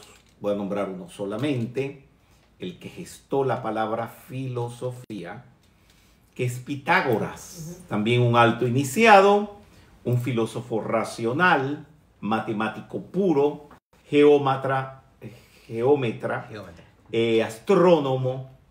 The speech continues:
Speaker 1: músico, médico y metafísico que antecedió a Platón y Aristóteles.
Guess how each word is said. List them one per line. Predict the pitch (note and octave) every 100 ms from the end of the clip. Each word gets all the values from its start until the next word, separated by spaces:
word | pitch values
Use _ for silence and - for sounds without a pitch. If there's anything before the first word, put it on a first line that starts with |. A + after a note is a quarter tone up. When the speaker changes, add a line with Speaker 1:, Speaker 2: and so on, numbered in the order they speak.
| _ _ _ -
Speaker 1:
músico, | B2 E3+ C3+ - C3+ - B2+
médico | A#2+ C3+ F3 D#3 C3+ B2+ - C3+ C#3 - - _ _ _ _ _ _ _
y | -
metafísico | B2+ A#2+ B2 A#2+ E3 C#3 A#2+ G#2
que | A2
antecedió | G2+ G2 G#2+ - G2+ A#2
a | C#3+
Platón | C3 F2 A2 G#2
y |
Aristóteles. | F2+ E2+ - A2 D#2+ - -